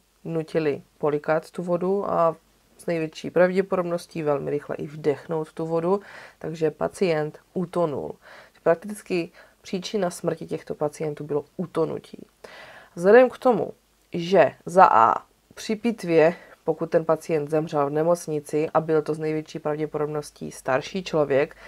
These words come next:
který byl nemohoucí a upoutaný na lůžko, patologa by nikdy nenapadlo napsat příčinu smrti utonutí.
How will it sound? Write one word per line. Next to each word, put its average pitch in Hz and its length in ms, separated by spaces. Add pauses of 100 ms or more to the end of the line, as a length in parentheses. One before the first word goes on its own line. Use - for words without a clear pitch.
(220)
který 160 360
byl 151 340
nemohoucí 170 880
a - 100
upoutaný 175 560
na 151 140
lůžko, 185 560 (1080)
patologa 226 580
by 180 140
nikdy 220 340
nenapadlo 165 840 (420)
napsat 196 440
příčinu 196 500
smrti 175 580
utonutí. 160 760